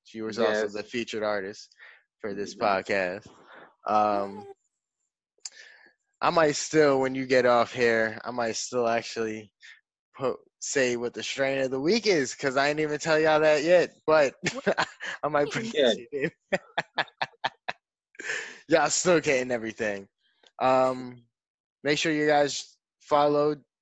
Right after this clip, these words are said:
Speaker 1: J B B Podcast so you can stay updated on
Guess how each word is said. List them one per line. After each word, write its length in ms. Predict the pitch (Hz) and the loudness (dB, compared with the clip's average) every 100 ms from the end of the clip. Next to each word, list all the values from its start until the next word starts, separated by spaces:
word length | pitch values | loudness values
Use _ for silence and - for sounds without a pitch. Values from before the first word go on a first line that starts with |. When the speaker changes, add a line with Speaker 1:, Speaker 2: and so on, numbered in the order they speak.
| _ | _
Speaker 1:
J 200 | 131 139 | -2 -2
B 140 | 139 | -2
B 180 | 135 135 | -4 -4
Podcast 640 | 131 139 135 143 135 139 | -2 0 2 2 0 0
so 120 | - 127 | -4 -10
you 120 | 123 | -10
can 180 | 127 117 | -12 -10
stay 540 | - 123 123 123 131 - | -6 0 0 -2 -6 -6
updated 580 | 120 107 120 120 117 120 | -6 -4 -4 -4 -6 -8
on 260 | 104 104 | -10 -12